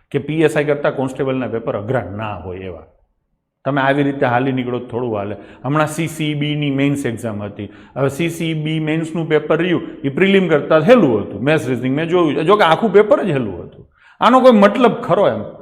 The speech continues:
જેને તમે અઘરી પરીક્ષાઓ લીધી એમાંથી અમુક લોકોને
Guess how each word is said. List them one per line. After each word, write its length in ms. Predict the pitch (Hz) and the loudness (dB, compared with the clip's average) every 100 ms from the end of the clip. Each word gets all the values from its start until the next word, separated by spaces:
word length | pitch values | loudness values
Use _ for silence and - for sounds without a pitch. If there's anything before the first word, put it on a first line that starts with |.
| - - - | -20 -16 0
જેને 200 | 180 240 | 2 4
તમે 240 | 240 247 180 | 4 6 6
અઘરી 260 | 175 233 208 | 6 4 6
પરીક્ષાઓ 420 | 214 214 214 214 | 4 4 4 6
લીધી 380 | 202 196 175 214 190 196 | 4 2 0 -2 -2 0
એમાંથી 340 | 214 208 196 | 0 2 2
અમુક 180 | 196 196 | 2 2
લોકોને 320 | 202 196 196 | 0 2 -2